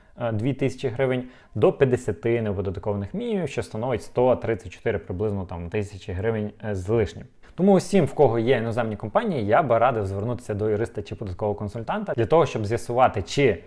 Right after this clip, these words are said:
повинні ви подати повідомлення, тому що вже є штраф за затримку із поданням повідомлення, і чи будете ви звітувати. Якщо так, то в два-, дві тисячі двадцять четвертому році у вас є можливість прозвітувати за дві тисячі двадцять другий рік.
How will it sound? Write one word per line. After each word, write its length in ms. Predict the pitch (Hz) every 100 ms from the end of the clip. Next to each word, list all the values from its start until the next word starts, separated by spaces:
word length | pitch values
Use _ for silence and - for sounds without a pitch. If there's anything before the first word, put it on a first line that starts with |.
| - -
повинні 320 | 123 123 107
ви 120 | 107
подати 360 | 110 98 90 -
повідомлення, 680 | 92 87 87 95 156 208 - _ -
тому 180 | 135 139
що 160 | - 117
вже 180 | 131
є 80 | 120
штраф 340 | - - 131 107
за 340 | 95 123 117 - - 98
затримку 520 | 123 123 120 110 127
із 160 | 127
поданням 360 | 127 110 113 107
повідомлення, 500 | 117 110 120 117 110 -
і 260 | 190 202 202 - - -
чи 100 | -
будете 280 | 117 139 117
ви 140 | 110
звітувати. 720 | 92 101 92 90 101 139 -
Якщо 380 | 117 98 - 107
так, 300 | 98 131 175
то 220 | - 107
в 80 | 98
два-, 260 | 92 101 101 - 104
дві 180 | 98
тисячі 300 | 104 113 -
двадцять 340 | 101 101 - -
четвертому 520 | - 110 - 104 110
році 320 | 202 208 -
у 40 | 107
вас 260 | 117 -
є 60 | 107
можливість 440 | 98 110 160 -
прозвітувати 800 | - 110 113 104 98 104 - 101
за 340 | 85 95 131 131 - - -
дві 140 | 98
тисячі 540 | - 123 127 123 - 107
двадцять 520 | 92 98 - 110 87
другий 420 | 92 98 90 92 -
рік. 300 | 98 92 -